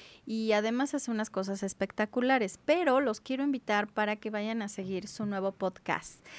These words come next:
Es un producto padrísimo, vayan a la página de cinco R,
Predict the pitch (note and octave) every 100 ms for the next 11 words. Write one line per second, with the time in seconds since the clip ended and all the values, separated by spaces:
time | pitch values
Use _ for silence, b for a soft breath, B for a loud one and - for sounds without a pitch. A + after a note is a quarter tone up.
0 | B B - D#4 - - C#4+ D4 C4 A3+
1 | A#3 A#3+ - A#3 - G#3 G#3+ A3+ - G#3
2 | G#3 A#3+ A3+ A3 A3+ G3+ F#3+ F3 G3 G#3+
3 | G#3+ G3+ F#3+ G3 G3+ - - - A3+ G#3
4 | G#3 G3 G3 F#3 G3